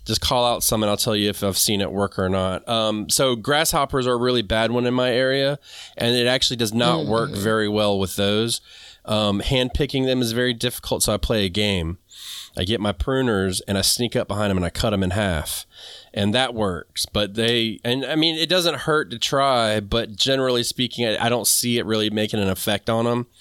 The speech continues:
Speaker 1: So be careful with that. But, you know, using these together,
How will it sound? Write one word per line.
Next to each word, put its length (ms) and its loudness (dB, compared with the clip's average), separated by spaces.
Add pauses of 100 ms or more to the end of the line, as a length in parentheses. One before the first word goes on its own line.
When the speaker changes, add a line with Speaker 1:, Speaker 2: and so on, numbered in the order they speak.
(480)
Speaker 1:
So 380 2
be 260 -2
careful 400 0
with 160 0
that. 440 0
But, 260 2 (360)
you 100 0
know, 260 2
using 480 0
these 260 -2
together, 680 0